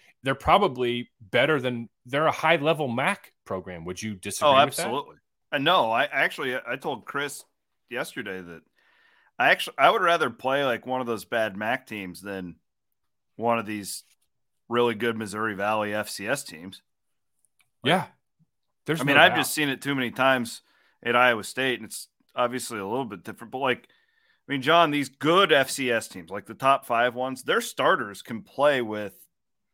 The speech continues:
Speaker 2: a lot of high major schools. It's the depth
Speaker 1: Correct.
Speaker 2: that,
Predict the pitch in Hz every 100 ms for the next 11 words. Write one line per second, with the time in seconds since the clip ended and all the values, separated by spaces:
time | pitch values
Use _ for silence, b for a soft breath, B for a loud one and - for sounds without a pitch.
0 | _ _ _ _ - 120 113 127 131 123
1 | 104 107 107 104 104 95 92 82 _ -
2 | - 175 131 98 - 123 - 123 95 90
3 | 127 160 - _ _ _ _ _ _ _
4 | _ _ - 117 92 135